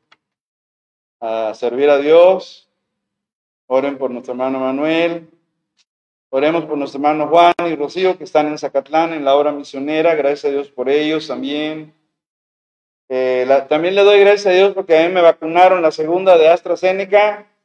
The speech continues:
Este, ya tengo tres vacunas, hermanos. Ya a mí el covid no, no debería hacerme nada. <laughs> Bueno, eso se supone, ¿no? Pero todos estamos expuestos, por lo menos, a sufrir menos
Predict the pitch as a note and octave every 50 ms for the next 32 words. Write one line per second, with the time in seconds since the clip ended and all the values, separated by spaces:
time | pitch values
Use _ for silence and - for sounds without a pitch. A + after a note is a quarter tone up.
0 | _ _ _ _ _ _ _ _ _ _ _ _ _ _ - C3 C3 C3 C3 C3
1 | C#3 C3+ C3 C3 C3 C3 C3+ D3 D#3+ D#3 D3+ F3+ F#3 F3+ F3+ F3 F3 E3+ F3+ F#3+
2 | F#3 F#3+ F3 - F3+ G3 G#3+ G#3+ G#3+ G#3 G3+ G#3 G3+ G3+ G3+ G#3 G#3 G3 F3+ F3
3 | F3+ F#3 F#3+ G3+ G3 G3 F3+ _ _ _ _ _ _ _ _ _ _ _ _ _
4 | _ - C#3 C3+ C3+ C#3+ D#3 F3 F#3 F#3 - G3 G3 F3+ F#3+ G3+ G#3 G3 G3 G3+
5 | G3+ F#3+ F3+ D3+ D3+ E3+ F#3+ G#3+ G#3+ G#3+ G3+ F#3+ F#3 F3 G3+ G#3+ G#3+ G#3+ G#3 G#3+
6 | G#3 G#3 G3 F#3+ F#3+ G#3 A3+ A#3 A#3+ G#3+ - - B3 G#3 - _ - A#3 A#3 -
7 | - - - - G3+ - _ _ A#3+ A3+ A#3+ - _ _ _ _ _ _ _ -
8 | D#3+ F3+ G3 F#3+ F#3 F#3+ F#3 F#3 E3+ E3 E3+ D#3 D3 D3+ C#3+ D3+ D#3 D#3+ D3+ C#3+
9 | C#3+ C#3+ D3 D#3 F3 E3+ D3+ C#3 B2 A#2+ A2+ A2+ _ _ _ _ _ _ _ _
10 | _ _ _ _ _ - D3+ D3+ D3+ D3 C#3+ C3+ - - D#3 D#3 D#3 D3 C#3+ C3+
11 | D#3 D#3+ D#3 D3+ D3+ D3 - C#3+ B2+ - - - - _ _ _ _ _ _ _
12 | _ _ _ _ _ - D3+ D#3 E3 E3+ F3+ F#3+ G3 G3 F#3 F3+ E3+ - D#3+ D#3
13 | D#3+ E3+ F3 F3 E3+ D#3+ D#3+ D#3+ E3 E3+ E3+ E3+ E3 D3+ C#3 - - - - -
14 | - - _